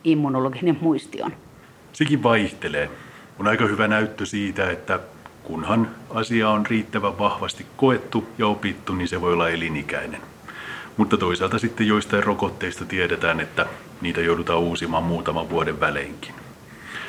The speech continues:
Speaker 2: Siltä väliltä.
Speaker 1: No, millä ne sitten, nämä T-solut, tunnistaa sen, että onko joku elimistössä seikkaileva solu, onko se ulkopuolinen bakteeri tai sieni tai sitten ihmisen omaa kudosta, niin millä ne seulotaan eroon toisistaan?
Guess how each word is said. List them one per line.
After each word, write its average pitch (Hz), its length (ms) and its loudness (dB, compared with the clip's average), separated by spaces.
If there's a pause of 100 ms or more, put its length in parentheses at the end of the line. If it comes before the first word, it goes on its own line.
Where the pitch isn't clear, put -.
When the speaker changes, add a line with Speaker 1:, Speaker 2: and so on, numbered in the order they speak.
(100)
Speaker 2:
Siltä 87 320 -2
väliltä. 87 380 0 (1160)
Speaker 1:
No, 170 180 2
millä 208 640 2
ne 170 140 6
sitten, 170 400 2
nämä 151 280 4 (320)
T-solut, 147 640 2
tunnistaa 160 580 4
sen, 143 180 -2
että - 340 -2
onko 151 220 0
joku 135 460 -2 (680)
elimistössä 151 640 2
seikkaileva 135 800 2
solu, 135 320 0
onko 135 200 -2
se - 160 -2
ulkopuolinen 135 720 0
bakteeri 143 520 0
tai 127 220 0
sieni 139 400 -2
tai 135 240 0
sitten 156 240 0
ihmisen 170 280 2
omaa 151 220 6
kudosta, - 400 -4
niin 156 100 2
millä 175 260 2
ne 135 120 -2
seulotaan 120 580 -2
eroon 127 300 -4
toisistaan? - 560 -10